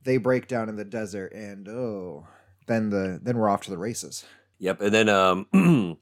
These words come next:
Speaker 2: and the guy you were talking about earlier who, um, was driving like an asshole, Earl, he drives by after they've been broken down. Then he comes to a stop, which is already sort of like, "Okay, what's going on here? This is, this is creepy."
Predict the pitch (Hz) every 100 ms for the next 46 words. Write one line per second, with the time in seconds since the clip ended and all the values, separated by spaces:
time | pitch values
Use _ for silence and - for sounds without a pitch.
0 | _ - 95 92 110 107 95 92 101 98
1 | 90 87 98 101 95 90 90 98 90 85
2 | 82 80 80 _ _ 87 82 98 92 92
3 | 85 85 95 104 - 87 82 - 143 196
4 | 95 82 87 _ _ _ _ - 139 104
5 | 98 95 82 87 87 90 85 92 95 87
6 | 87 85 87 85 82 78 76 71 90 -
7 | _ _ _ _ - 147 113 127 104 95
8 | 95 - - 98 117 104 - 92 82 -
9 | 143 87 80 - - - _ _ _ _
10 | _ - 95 92 95 90 90 87 87 -
11 | 90 82 82 - - 85 78 101 - 107
12 | 85 80 69 69 78 73 87 90 85 87
13 | - - 82 80 - 78 73 76 80